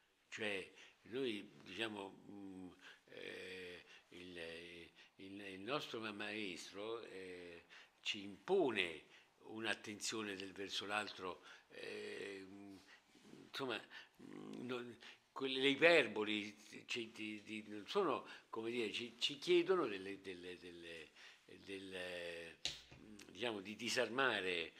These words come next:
eh, pure prendete Giacomo, no? La lingua,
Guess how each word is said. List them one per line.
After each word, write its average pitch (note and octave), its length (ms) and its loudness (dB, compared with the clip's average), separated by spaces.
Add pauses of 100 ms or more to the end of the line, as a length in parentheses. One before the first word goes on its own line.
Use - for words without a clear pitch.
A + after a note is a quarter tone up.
(260)
eh, F2 640 -12 (360)
pure A2 220 2
prendete G2+ 360 -6
Giacomo, D#2 680 -2 (240)
no? A2 260 -12 (240)
La C#2+ 100 -6
lingua, F2 580 -4